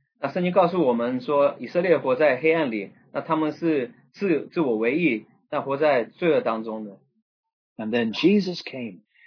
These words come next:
Speaker 2: and brought eternity and life on this earth.
Speaker 1: 那耶稣来到，就把永生还有生命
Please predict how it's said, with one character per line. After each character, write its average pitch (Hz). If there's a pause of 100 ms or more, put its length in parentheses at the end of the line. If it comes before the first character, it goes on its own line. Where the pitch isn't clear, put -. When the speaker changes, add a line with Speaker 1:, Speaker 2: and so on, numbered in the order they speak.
(140)
Speaker 2:
and 123
brought 123
eternity 120
and 104
life 123 (600)
on 131
this 131
earth. 117 (1160)
Speaker 1:
那 143
耶 156
稣 190
来 139
到， 139 (400)
就 156
把 117
永 113
生 170
还 156
有 123
生 175
命 175